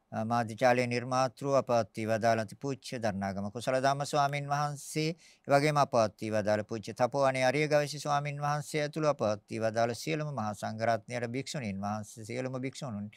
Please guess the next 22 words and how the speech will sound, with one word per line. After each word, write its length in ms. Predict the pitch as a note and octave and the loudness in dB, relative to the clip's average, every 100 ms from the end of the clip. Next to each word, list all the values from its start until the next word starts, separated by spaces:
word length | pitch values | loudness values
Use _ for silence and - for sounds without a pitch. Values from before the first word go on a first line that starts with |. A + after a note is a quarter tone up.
| - - _ | -20 -20 _
වහන්සේලාට 800 | A#2+ B2 A#2+ C3+ C3 C3+ C#3+ E3 - - _ _ | 0 0 0 0 8 8 8 4 -2 -20 _ _
උතුම් 320 | C3 F3 D3+ | 0 2 2
වූ, 200 | A#2+ A#2 A2+ _ _ _ | 0 -2 -4 _ _ _
අ, 120 | A2 | -6
නිවනින් 420 | A2+ C3+ E3 F#3+ G3 | 0 4 6 6 2
සැනසීම 540 | E3+ B2+ A2+ A#2 A2 | 0 0 -4 -6 -6
පිණිස 320 | - A2 A2 | -8 -8 -6
මේ 180 | A2+ A2 | -6 -4
උතුම් 260 | A#2 E3 E3 | -4 -6 -6
පුණ්‍ය 240 | A2+ G#2 | -6 -8
ශක්තිය 480 | G#2 G#2 - - A2+ B2 _ _ | -2 -2 -4 -6 -6 -6 _ _
හේතු 320 | A2+ A2+ A2 | -6 -6 0
වාසනා 520 | G#2+ A#2 - G#2 G#2+ | 0 0 -2 -4 -4
වේවා 640 | G#2 A2 G#2+ G#2 G2+ G2 G2 | -4 -4 -2 -2 -2 -4 -6
කියලා 260 | - G2+ | -8 -8
හිතාගෙන 480 | G2+ - F#2 F2+ F2 | -6 -2 -4 -4 -10
සාදු 380 | - F#2 F#2 F#2+ | -4 -4 -4 -8
කියන්න. 360 | - B2+ C#3 D#3+ F#3+ - - - - _ | -2 0 2 0 -2 -12 -20 -20 -20 _
ඒ 140 | C3+ | 4
වගේම 380 | C#3 C3+ C3+ B2+ B2 A#2 - | 6 6 4 2 0 0 -6
පරල-, 400 | - A#2 A#2+ A#2+ | 0 2 2 -6
අ, 120 | - | -8